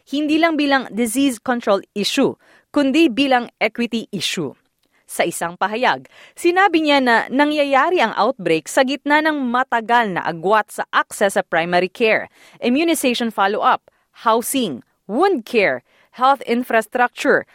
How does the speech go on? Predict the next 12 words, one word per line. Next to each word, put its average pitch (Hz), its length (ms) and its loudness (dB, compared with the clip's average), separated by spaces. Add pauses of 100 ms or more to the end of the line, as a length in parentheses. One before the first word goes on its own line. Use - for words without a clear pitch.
(220)
at 185 160 0 (160)
culturally 277 680 2
safe 220 400 -2
services 269 800 0 (240)
sa 320 160 0
mga 294 240 4
regional 269 480 2
area 220 400 0
at - 160 -2
mga 202 320 -2
malalayong 180 580 0
komunidad. 160 800 -4